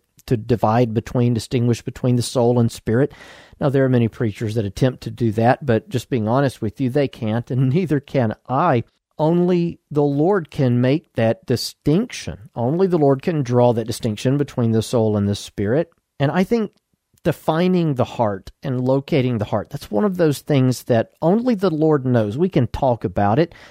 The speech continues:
We know that it exists. We experience life with it each and every day.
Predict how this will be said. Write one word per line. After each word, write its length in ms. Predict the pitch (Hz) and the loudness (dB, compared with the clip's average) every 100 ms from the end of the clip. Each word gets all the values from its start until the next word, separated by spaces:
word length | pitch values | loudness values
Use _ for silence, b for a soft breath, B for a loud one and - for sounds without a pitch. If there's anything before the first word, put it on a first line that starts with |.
| B - | B -4
We 100 | 196 | 0
know 160 | 202 | 2
that 140 | 180 139 | 2 2
it 100 | 120 | 0
exists. 680 | 113 107 110 123 104 - - _ - 151 | -2 -4 0 2 2 -2 -10 _ -8 -2
We 160 | 135 | 0
experience 1040 | 147 135 - - - 147 196 143 113 135 - _ - | 0 -2 -4 -10 -4 0 2 2 2 -2 -14 _ -4
life 420 | 107 160 240 - | 0 2 0 0
with 220 | 104 - | -2 -2
it 100 | - - | -6 -2
each 180 | 123 | -2
and 100 | 131 | 2
every 200 | 107 110 | 2 2
day. 400 | 98 98 95 131 | -2 -2 2 0